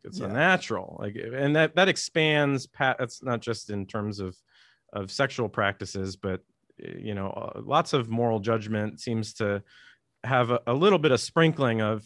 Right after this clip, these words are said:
Speaker 1: "Well, that's unnatural. That's not how, that's not how the, it, it just isn't that way."
Speaker 2: Yeah.
Speaker 1: Um, is, is that, um,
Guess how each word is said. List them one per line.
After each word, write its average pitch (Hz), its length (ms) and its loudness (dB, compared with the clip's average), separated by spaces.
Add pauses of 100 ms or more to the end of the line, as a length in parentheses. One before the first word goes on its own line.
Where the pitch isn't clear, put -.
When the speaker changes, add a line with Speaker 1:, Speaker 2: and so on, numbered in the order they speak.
(100)
Speaker 1:
"Well, 131 140 2
that's 156 400 2
unnatural. 113 600 0
That's 117 260 -6
not 131 180 0
how, 110 440 2 (440)
that's 135 220 2
not 175 180 4
how 160 140 6
the, 151 160 4 (240)
it, 147 180 2 (160)
it 143 140 -2
just 185 320 2
isn't 143 400 2
that 120 260 2
way." 117 400 0 (260)
Speaker 2:
Yeah. - 180 -4 (260)
Speaker 1:
Um, 120 480 2 (200)
is, 147 340 0
is 139 240 0
that, 165 360 4
um, 131 460 2